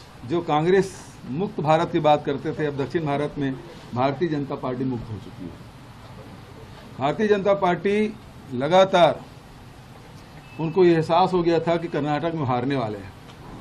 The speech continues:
और यही कारण है कि मोदी जी की जगह सारे टेलीविजन में नड्डा जी की फोटो लगने लग गया है। दूसरी बात ये है कि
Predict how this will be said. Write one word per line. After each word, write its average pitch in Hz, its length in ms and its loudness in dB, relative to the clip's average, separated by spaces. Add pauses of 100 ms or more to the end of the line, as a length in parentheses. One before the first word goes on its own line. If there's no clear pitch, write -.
(440)
और 160 180 2
यही 175 280 6
कारण 170 340 2
है 170 220 2
कि 185 380 4 (680)
मोदी 175 280 2
जी 202 140 4
की 190 80 6 (220)
जगह 165 340 0 (680)
सारे 175 260 4
टेलीविजन 165 500 2
में 202 280 -2 (220)
नड्डा 143 340 0
जी 165 100 4
की 160 80 0
फोटो 143 260 -2
लगने 120 260 -2
लग 104 100 -8
गया - 180 -14
है। - 960 -18
दूसरी 202 320 2
बात 190 280 2
ये 156 220 4
है 131 180 -2 (580)
कि 208 440 8